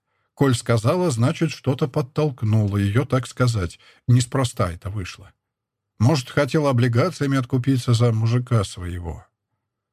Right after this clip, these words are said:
Кажется, о нем она в это время не думала, но ведь мог и за нее кто-то подумать. Михеич, как пришла и заикнулась про заем, сразу спросил:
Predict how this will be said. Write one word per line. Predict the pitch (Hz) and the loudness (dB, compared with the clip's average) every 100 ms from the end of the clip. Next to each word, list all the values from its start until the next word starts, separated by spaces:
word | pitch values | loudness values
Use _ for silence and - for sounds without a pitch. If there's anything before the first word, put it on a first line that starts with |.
| _ | _
Кажется, | - 123 107 110 117 | 0 0 0 0 0
о | |
нем | 110 135 113 | 2 0 0
она | 101 101 | -2 -4
в | 95 | -4
это | 98 107 | -2 0
время | 110 101 | 0 -2
не | 90 | -4
думала, | 87 92 135 127 117 117 _ _ _ 120 | -4 0 2 2 0 -4 _ _ _ 2
но | 123 | 4
ведь | 131 123 | 2 2
мог | 127 175 - | 2 2 0
и | 127 | 2
за | 110 | 4
нее | 117 101 123 196 | 2 2 -2 -2
кто-то | - 120 113 | -2 0 0
подумать. | 110 113 90 90 - _ _ _ _ _ _ _ _ | 0 0 -2 -6 -20 _ _ _ _ _ _ _ _
Михеич, | 92 117 190 220 185 - | 2 2 4 2 0 0
как | 170 131 | 0 0
пришла | 143 127 165 160 | -2 0 0 2
и | 135 | 2
заикнулась | 117 131 131 143 196 143 | 0 0 0 -2 0 0
про | - 110 | 0 -2
заем, | 104 120 110 80 | 0 2 2 -2
сразу | - 117 202 156 | -2 0 0 -2
спросил: | - 139 123 - 87 | -4 -4 -2 -4 -12